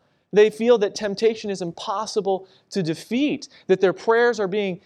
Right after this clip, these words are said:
hindered for some unknown reason, that their trials are more than they can bear, and then they begin to believe that God has left them, even though he said that he would always be with them. Believers, when we fall into a mindset like that, it is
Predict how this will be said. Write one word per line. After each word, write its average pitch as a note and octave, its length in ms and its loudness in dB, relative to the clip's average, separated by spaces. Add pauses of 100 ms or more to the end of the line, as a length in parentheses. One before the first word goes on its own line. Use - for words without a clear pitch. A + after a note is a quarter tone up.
(140)
hindered B3 380 -2
for F#3 80 -4
some G#3+ 260 -4
unknown G#3+ 440 -4
reason, A#3 480 -2
that G3 100 0
their E3+ 140 -2
trials G3 480 -2
are F3+ 60 -4
more G#3 360 4
than A3 140 -6
they G#3 120 -4
can F#3 160 -10
bear, G#3 220 -2 (100)
and D#3 200 -8
then A#3+ 260 -4
they G#3+ 140 0
begin E3 440 -4
to A#3 100 -12
believe E3 420 -4
that C#3+ 160 -4
God D#3+ 300 -6
has D#3 140 -6
left G3+ 380 -4
them, A#2 160 -12 (300)
even A#3+ 240 0
though A3+ 100 2
he G#3+ 80 0
said A3 320 -2 (160)
that G3+ 80 -4
he G3 100 -4
would G3+ 120 0 (100)
always A3+ 500 0
be D#3+ 140 -4
with C3 240 -6
them. A2 220 -20 (1500)
Believers, F3 420 0
when D#3+ 80 -4
we D3+ 100 -4
fall F3+ 540 -4
into E3 260 -10
a B2+ 60 -6
mindset C#3+ 640 -8
like C3+ 300 -6
that, C3 340 -8
it D3 140 -6
is B2 160 -8